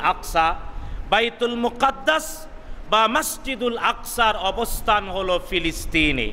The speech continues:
কোথায়? বলেন, কোথায়? ফিলিস্তিনে। ফিলিস্তিন ভূখণ্ডে বাইতুল মুকাদ্দাস। শুধু তাই না, যদি আরো নিশ্চিত করে বলতে চান, তাহলে বলতে হয়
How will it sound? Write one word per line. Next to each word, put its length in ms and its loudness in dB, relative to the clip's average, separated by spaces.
কোথায়? 380 2
বলেন, 260 4
কোথায়? 380 2
ফিলিস্তিনে। 840 2
ফিলিস্তিন 720 4
ভূখণ্ডে 640 4
বাইতুল 520 2
মুকাদ্দাস। 720 2
শুধু 260 4
তাই 240 2
না, 100 6
যদি 220 2
আরো 200 4
নিশ্চিত 580 4
করে 160 8
বলতে 300 4
চান, 340 4
তাহলে 340 4
বলতে 300 2
হয় 240 6